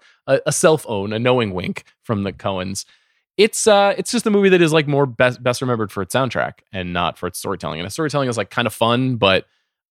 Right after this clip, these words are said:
I, I don't, Clooney is not their best hero. Like, he's not their best leading man. And there's something almost, like, too on the nose about him trying to do Cary Grant in these movies.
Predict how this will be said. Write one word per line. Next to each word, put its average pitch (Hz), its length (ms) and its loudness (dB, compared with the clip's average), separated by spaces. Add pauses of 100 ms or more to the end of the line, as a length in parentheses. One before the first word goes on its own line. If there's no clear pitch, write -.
(120)
I, 117 140 0 (240)
I 107 140 -2
don't, 170 200 -2 (300)
Clooney 196 320 0
is 160 100 0
not 143 240 0
their 135 160 4
best 113 300 0
hero. - 400 -8
Like, 92 160 -12
he's 113 160 -4
not 117 180 2
their 110 140 4
best 98 480 0 (200)
leading 98 280 -4
man. 95 500 -4
And 92 480 -4 (480)
there's 131 140 0
something 147 260 0
almost, 123 280 -2
like, - 340 -6 (680)
too 156 320 -2
on 127 220 2
the 107 80 -2
nose 95 680 -4
about 90 520 2
him 95 360 -6
trying 95 260 0
to 95 60 -6
do 87 180 -6
Cary 85 320 -2
Grant 80 420 -4 (140)
in 90 220 -6
these 76 200 -8
movies. 64 480 -10